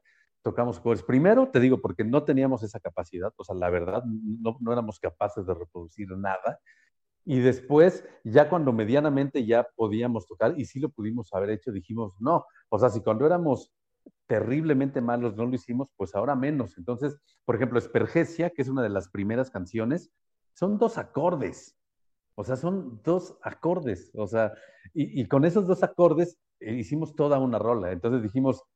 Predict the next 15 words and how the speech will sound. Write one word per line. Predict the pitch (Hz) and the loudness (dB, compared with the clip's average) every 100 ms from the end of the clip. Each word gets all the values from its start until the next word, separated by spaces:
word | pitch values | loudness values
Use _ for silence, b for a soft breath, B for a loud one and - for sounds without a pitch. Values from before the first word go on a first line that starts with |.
| _ _ _ | _ _ _
"Lo | 117 107 107 | -4 0 4
vamos | 131 143 | 2 0
a | 107 | -6
hacer | 113 | -6
así", | 107 - 92 - | -8 -10 -14 -12
y | - 113 | -4 2
no | 156 | 2
cambiaba | - 156 147 147 | 2 0 2 2
nunca. | 127 113 127 143 101 - _ | 0 0 2 0 -4 -10 _
Creo | 123 | -8
que | 135 | -8
tenía | - 110 120 123 | -10 -8 -6 -6
un | 120 | -8
cambio, | - 113 117 117 101 | -6 -6 -4 -4 -2
algo | 104 113 123 107 | -4 -4 -4 -4